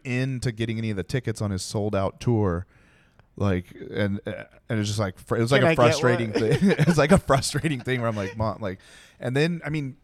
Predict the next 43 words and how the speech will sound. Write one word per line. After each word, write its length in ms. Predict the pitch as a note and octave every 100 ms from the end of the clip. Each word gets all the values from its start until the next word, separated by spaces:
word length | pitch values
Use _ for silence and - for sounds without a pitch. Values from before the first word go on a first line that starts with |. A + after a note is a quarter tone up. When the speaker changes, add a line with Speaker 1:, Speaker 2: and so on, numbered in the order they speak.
| _ -
Speaker 1:
because 320 | C3 C#3+ F3 C#3
even 220 | D#3 D3+ C#3
Matt 160 | C#3+
Rife, 180 | B2+ D#3
I 80 | B2+
mean, 140 | B2
he 80 | B2+
just 180 | B2 B2+
had 100 | B2+
a 40 |
special 360 | G#2 A#2+ B2+ G2
drop. 400 | F#2+ F2 F#2 - - _ _ _ _ -
I 80 | G2
watched, 380 | G#2+ B2 - - -
like, 180 | G2 - G#2
the 80 | G#2
first 320 | - G#2 -
ten 240 | A#2 F#2+
minutes 260 | F#2+ G2+ A2+
of 120 | C3
it 160 | D#3 C#3
Speaker 2:
Yeah, 80 | A2+
Speaker 1:
just 160 | G#2
to 60 | A2
Speaker 2:
yeah. 40 |
Speaker 1:
check 160 | A2 A2+
it 60 | G2+
out. 220 | A2 D3
Speaker 2:
Yeah, 60 | B2+
me 40 |
Speaker 1:
And 160 | A#2 -
Speaker 2:
too. 80 | -
Speaker 1:
I, 200 | A2 G2+ -
look, 240 | G2+ - - _ _ _ -
I 160 | - G2+
will 140 | G2
say, 340 | G2 A2 G#2+ G2
I 120 | G2
mean, 160 | F#2+ F#2
I've 120 | F#2
said 200 | A2+ G2
this 240 | G2+ -
before. 580 | - F#2+ G#2+ G2 F#2+ F2+